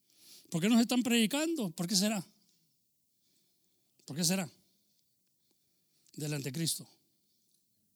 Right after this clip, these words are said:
Ah, te quieren espantar con revelaciones y esto, lo otro.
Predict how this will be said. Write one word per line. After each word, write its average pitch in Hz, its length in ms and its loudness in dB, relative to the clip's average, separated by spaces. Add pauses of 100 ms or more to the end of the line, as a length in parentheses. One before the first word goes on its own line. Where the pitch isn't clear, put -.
(920)
Ah, 247 200 -6
te 185 120 -6
quieren 214 220 -4
espantar 175 500 -2
con 196 160 -2
revelaciones 156 720 0
y 170 80 2
esto, 165 220 0
lo 175 80 0
otro. 175 300 -2